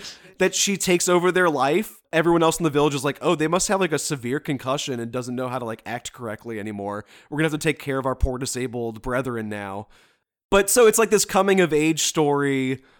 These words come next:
uh, for this witch learning how to be human by, like, copying other people's behavior and not getting away with it. Like, she's really not passing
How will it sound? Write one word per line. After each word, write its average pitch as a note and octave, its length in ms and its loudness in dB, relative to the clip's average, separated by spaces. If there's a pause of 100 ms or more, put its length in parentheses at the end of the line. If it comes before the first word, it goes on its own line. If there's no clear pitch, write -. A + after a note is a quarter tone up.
(160)
uh, C3 300 4
for D3+ 200 -4
this D3 240 0 (220)
witch D3 420 -2
learning C#3+ 340 0
how C#3 100 0
to C3+ 80 -2
be B2+ 160 -4
human B2 420 -4
by, A#2+ 140 -4
like, A2+ 240 -6
copying B2 400 -4
other A2+ 120 -8
people's A#2+ 360 -10
behavior G#2+ 500 -8
and A#2+ 260 -6
not C3 260 0
getting C3 240 -2
away A2+ 280 -4
with G#2+ 220 -10
it. E2+ 200 -12
Like, A#2+ 200 -16
she's - 120 -2
really E3+ 200 2
not C#3+ 240 2
passing C3+ 360 -6